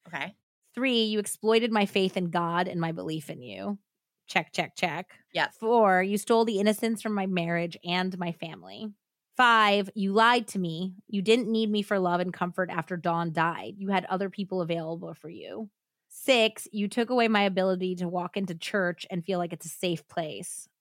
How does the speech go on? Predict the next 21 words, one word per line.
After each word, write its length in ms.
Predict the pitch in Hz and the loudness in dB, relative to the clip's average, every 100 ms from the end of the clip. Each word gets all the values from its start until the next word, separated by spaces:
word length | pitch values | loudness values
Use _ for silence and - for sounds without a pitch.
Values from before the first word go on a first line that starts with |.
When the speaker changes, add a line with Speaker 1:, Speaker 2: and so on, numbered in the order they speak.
| _ | _
Speaker 2:
And 160 | 185 175 | -8 -4
seven, 760 | - 202 190 180 180 190 190 - | 2 2 2 0 -2 -4 -6 -10
you 160 | 196 185 | -6 0
ruined 280 | 185 175 175 | 2 2 2
my 140 | 165 | -2
friendship 380 | 165 170 165 - | -2 -6 -8 -12
with 100 | - | -14
Nicole." 600 | - - - 73 160 202 _ _ _ - | -18 -12 -10 -10 -12 -14 _ _ _ -8
'Cause 100 | 196 | 0
they 100 | 214 | 2
had 80 | 202 | 2
been 160 | 190 | 0
really 200 | 180 170 | 0 -2
good 140 | 165 - | -4 -10
friends 300 | 165 180 - | -12 -12 -14
before 320 | 180 170 175 | -10 -6 -6
all 100 | 185 | -6
this 140 | 180 | -8
happened. 520 | - - - 156 202 - _ _ - | -10 -12 -14 -12 -16 -18 _ _ -4
Apparently, 520 | 247 277 302 294 277 | 0 4 4 4 2
Nick, 300 | 220 208 208 | 2 2 2